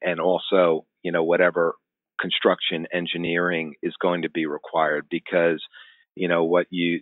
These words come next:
there, there's many different ways to save money and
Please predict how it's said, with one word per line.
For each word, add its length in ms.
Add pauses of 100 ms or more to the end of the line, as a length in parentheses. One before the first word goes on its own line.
there, 320 (240)
there's 260 (160)
many 400
different 320
ways 360
to 260
save 240
money 480 (260)
and 180